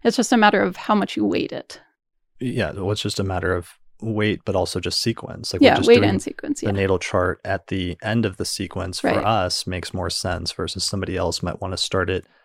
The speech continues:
Speaker 2: at the beginning, but that doesn't
Speaker 1: Yeah.
Speaker 2: mean that we're not paying attention to the natal chart, which I've heard is, like, a mistaken sort of criticism of the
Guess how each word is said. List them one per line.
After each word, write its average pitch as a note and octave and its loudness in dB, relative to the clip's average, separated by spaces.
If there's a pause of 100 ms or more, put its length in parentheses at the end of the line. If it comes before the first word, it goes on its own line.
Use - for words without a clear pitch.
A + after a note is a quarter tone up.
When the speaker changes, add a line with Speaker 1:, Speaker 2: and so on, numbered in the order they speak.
(240)
Speaker 2:
at G2+ 0
the F2 -2
beginning, F#2+ -4
but - -6
that F#2+ 0
doesn't F2 -4
Speaker 1:
Yeah. F2+ 2
Speaker 2:
mean F2+ -4
that F2+ -4
we're F2 -2
not F#2 -2
paying F2+ -6
attention F#2+ -6
to F#2 -4
the G2 -6
natal G2 -2
chart, - -6
which G2+ -6
I've F#2+ -2
heard F#2+ -2
is, F2+ -4
like, - -6
a G2+ -2
mistaken F#2+ -4 (400)
sort F#2+ -2
of - -4
criticism G2 -2
of F#2 -4
the F#2+ -4